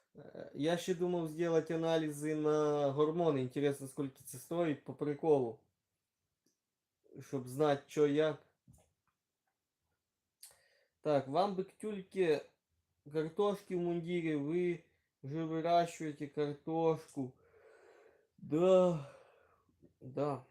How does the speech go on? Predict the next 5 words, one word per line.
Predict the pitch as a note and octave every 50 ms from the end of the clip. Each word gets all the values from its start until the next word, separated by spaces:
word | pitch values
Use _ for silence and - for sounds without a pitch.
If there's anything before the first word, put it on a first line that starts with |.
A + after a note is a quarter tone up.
| _ _ _ _ _ _ -
и | C3
смайлик | - - - - C3 C3+ C3 - -
каким. | - - - _ - - G#2+ G#2 - - _ _ _ _ _ _ _ _ _ _ _ _ _ _ _
Типа, | _ - -
yes. | - - - - D3+ D3